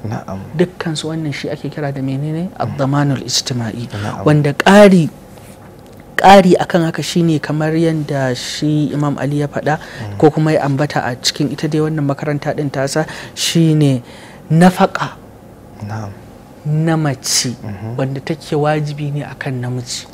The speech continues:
Speaker 1: Na'am.
Speaker 2: To, daga lokacin da ya kasance mutum ya gagara
Speaker 1: Mhm.
Speaker 2: ko kuma ya gaza ya kasance ya bata wannan nafaka din,
Speaker 1: Mhm.
Speaker 2: to, zai kasance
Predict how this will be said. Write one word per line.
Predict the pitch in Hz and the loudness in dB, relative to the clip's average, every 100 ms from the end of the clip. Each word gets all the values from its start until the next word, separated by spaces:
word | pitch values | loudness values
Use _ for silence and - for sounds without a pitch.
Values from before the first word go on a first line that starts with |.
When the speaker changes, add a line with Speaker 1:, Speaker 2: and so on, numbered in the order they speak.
| 104 | -10
Speaker 1:
Na'am. | 107 127 104 98 | -8 -8 -8 -8
Speaker 2:
To, | - | -4
daga | 143 143 | -2 0
lokacin | 156 196 - 185 | 2 2 0 -4
da | 160 | -4
ya | |
kasance | 151 165 160 - | -4 -6 -8 -8
mutum | 156 151 - 156 147 | -8 -8 -6 -4 0
ya | 151 151 | 2 2
gagara | 143 131 120 123 123 123 - 127 | 0 -4 -4 -6 -6 -8 -10 -14
Speaker 1:
Mhm. | 104 120 135 - | -10 -10 -10 -4
Speaker 2:
ko | 151 | -4
kuma | - 156 151 | -2 -2 2
ya | 156 165 | 4 4
gaza | 160 165 151 | 2 0 0
ya | |
kasance | 139 151 147 - | -4 -6 -8 -6
ya | 147 | -6
bata | 143 143 151 | -4 -6 -6
wannan | 139 135 135 | -6 -6 -6
nafaka | 139 - 151 135 | -6 -8 -10 -8
din, | 156 | -6
Speaker 1:
Mhm. | 104 110 110 - - - | -8 -10 -14 -16 -20 -16
Speaker 2:
to, | - 143 | -8 -6
zai | 143 151 | -4 -4
kasance | 151 147 147 131 - | -6 -8 -10 -10 -6